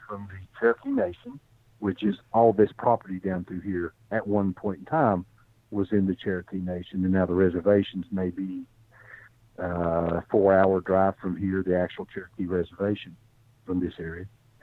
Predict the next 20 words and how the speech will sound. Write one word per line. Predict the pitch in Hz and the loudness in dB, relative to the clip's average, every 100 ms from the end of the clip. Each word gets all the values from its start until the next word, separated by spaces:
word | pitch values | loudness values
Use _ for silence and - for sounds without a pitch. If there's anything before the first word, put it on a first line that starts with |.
| _ | _
And | 107 104 | -2 0
she | 123 120 | 0 4
said | 113 110 | 4 6
they | 117 127 | 6 4
wanted | 135 135 135 | 4 2 0
to | - - - | -8 -18 -6
come | 131 139 | -4 -2
by | 123 98 98 110 - 110 | 0 2 2 -2 -8 -14
and | 101 98 95 98 - _ _ - - - _ _ _ - | -12 -12 -14 -16 -20 _ _ -20 -20 -20 _ _ _ -20
visit | 180 - 190 - | -20 -18 -18 -18
the | - - | -16 -4
shrine. | 170 117 - _ _ _ _ _ _ _ _ _ - | -2 -2 -6 _ _ _ _ _ _ _ _ _ -12
Now, | 98 | -10
this | 120 | -10
is | 143 147 139 | -14 -18 -8
in | 131 | -4
the | |
middle | 127 131 127 | -4 -4 -8
of | |
the | 117 | -10